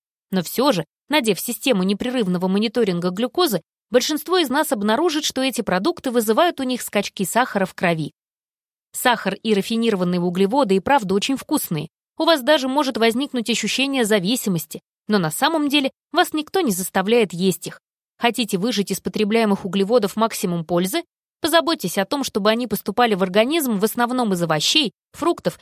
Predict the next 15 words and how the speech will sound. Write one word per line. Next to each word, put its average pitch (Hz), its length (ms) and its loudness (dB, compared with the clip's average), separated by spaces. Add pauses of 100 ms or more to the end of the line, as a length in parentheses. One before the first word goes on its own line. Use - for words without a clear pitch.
(140)
и 269 80 0
цельных 226 480 0
зёрен, 160 440 0 (200)
не 311 140 0
перемолотых 196 640 0
в 214 40 0
муку. 214 380 -2 (1200)
Простите, 214 560 -2 (100)
но 240 160 4
овсяное 208 500 0
молоко 190 520 0 (100)
не 233 180 0
часть - 520 0
здорового 196 680 2
питания. 170 640 -2